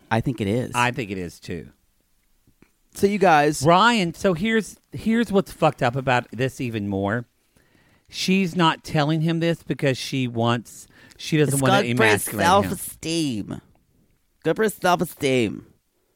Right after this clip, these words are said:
Speaker 1: I, I need more of this person.
Speaker 2: I
Speaker 1: I
Speaker 2: cannot,
Speaker 1: can't.
Speaker 2: I cannot,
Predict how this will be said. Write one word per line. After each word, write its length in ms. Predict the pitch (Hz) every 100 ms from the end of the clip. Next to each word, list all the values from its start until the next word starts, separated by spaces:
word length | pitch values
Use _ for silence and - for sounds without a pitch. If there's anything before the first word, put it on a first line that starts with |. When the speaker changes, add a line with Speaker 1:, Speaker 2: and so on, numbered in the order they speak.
| _ _ _ _ _ _ _ _ _ _ _ _ _ _ _ _ _ _
Speaker 1:
I, 360 | - 185 180 180 -
I 220 | 151 160
need 220 | 160 156 131
more 360 | 117 113 117
of 120 | 107
this 180 | 101 98
person. 540 | - 107 107 110 101 107 - -
Speaker 2:
I 380 | 135 131 131 143
Speaker 1:
I 40 |
Speaker 2:
cannot, 440 | 147 190 160 147 143
Speaker 1:
can't. 420 | - 160 147 131 -
Speaker 2:
I 460 | 139 147 160 180 185 -
cannot, 1300 | - 147 147 147 147 151 143 127 120 117 120 - -